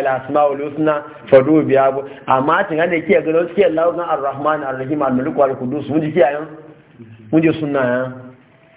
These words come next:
Mun to wuce sunna bu yan do mina mu ke da sifa. Ar-Rahmanu, sifa ya rahmatu.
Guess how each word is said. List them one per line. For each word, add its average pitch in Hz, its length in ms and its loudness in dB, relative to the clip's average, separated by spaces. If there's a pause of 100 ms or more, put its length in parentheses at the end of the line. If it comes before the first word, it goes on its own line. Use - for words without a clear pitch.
(1040)
Mun 135 160 2
to 190 80 4
wuce 180 300 0 (100)
sunna 156 220 0
bu 170 160 0
yan 143 160 2
do 170 160 4
mina 165 280 2
mu 156 100 -4
ke 160 160 0
da 151 160 0
sifa. 165 260 2 (800)
Ar-Rahmanu, 131 880 0
sifa 156 200 0
ya 143 120 0
rahmatu. 117 480 -4